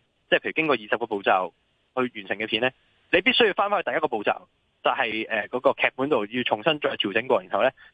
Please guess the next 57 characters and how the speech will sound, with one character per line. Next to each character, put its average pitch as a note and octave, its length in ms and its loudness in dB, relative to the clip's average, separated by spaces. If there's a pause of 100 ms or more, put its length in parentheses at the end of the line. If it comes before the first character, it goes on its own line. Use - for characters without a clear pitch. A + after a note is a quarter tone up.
你 C#3 80 0
又 B2 240 2
run D#3 240 0
through D3+ 240 -6
晒 A#2 140 0
頭 F#2 120 -4
先 C#3 120 -8
所 C3+ 120 4
有 B2 80 0
嘅 A2+ 80 0
嘢 F#2 140 0
呢， A2+ 80 0
你 G#2+ 60 0
先 C3 180 -6
至 A2 80 0
可 A#2+ 100 0
以 G#2 240 -4 (600)
變， C#3+ 260 2 (380)
即 A3 80 4
係 F3 100 0 (380)
你 E3 100 4
先 A3 160 0
至 E3+ 160 2 (120)
再， E3 140 2
再 D3 140 0
經 D#3+ 140 -2
過 C#3+ 100 4
最 C#3 140 2
尾 C3+ 140 0
嗰 B2+ 120 0
個， B2+ 80 0 (240)
呃， E2+ 180 -6 (140)
即 C#3+ 80 -2
係 A#2+ 120 -2
渲 B2 180 2
染 G#2 100 -2
農 F2+ 60 -12
場 F#2 160 -4
之 A#2+ 100 2
後 G#2 80 6
呢， A#2 60 2 (380)
你 D3+ 80 4
先 B3 160 0
至 F#3+ 80 6
可 F3 120 2
以 E3+ 120 -4
加 F3 260 2 (260)
一 F#3+ 60 -6 (140)
件 B2 100 -6
衫 E3+ 180 0 (340)
落 F#2 220 -14
隻 A#2 80 -4
兔 A2 160 -6
仔 A2+ 120 -2
度 G#2+ 100 0
咯。 G#2+ 120 -2 (500)
係 B2+ 140 0